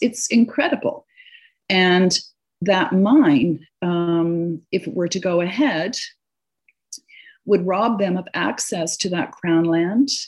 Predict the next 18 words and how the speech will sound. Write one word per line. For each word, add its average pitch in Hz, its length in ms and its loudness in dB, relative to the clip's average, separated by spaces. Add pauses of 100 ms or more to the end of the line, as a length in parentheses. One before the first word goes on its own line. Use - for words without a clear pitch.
(300)
and 175 400 0
the 170 80 -4
reserve 175 420 -2
itself 170 460 -6
would 165 120 -4
be 160 300 -4
really 185 400 0
impacted 165 800 -6 (640)
by 170 480 0 (140)
the, 165 440 -2 (380)
a 170 60 -2
gold 226 360 2
mine 180 300 4
is 160 160 -2
not 156 240 0
a 151 60 -4
small 139 500 -6
thing. - 300 -8